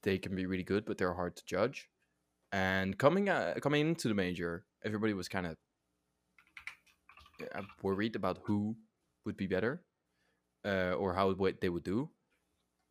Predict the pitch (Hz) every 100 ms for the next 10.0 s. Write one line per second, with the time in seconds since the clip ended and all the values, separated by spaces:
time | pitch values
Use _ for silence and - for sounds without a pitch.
0 | _ 113 101 95 90 101 98 98 95 92
1 | 90 82 87 - _ - - 143 160 95
2 | - 90 90 92 - - 87 87 80 87
3 | 80 87 101 110 85 87 82 80 - -
4 | 78 82 117 113 92 78 85 - 80 82
5 | 82 78 85 101 131 139 _ - 87 87
6 | - - - 87 87 87 90 117 - 95
7 | 87 87 - 87 - 87 87 87 87 127
8 | - 107 120 _ _ _ _ _ _ -
9 | - _ - - 87 90 - 85 82 123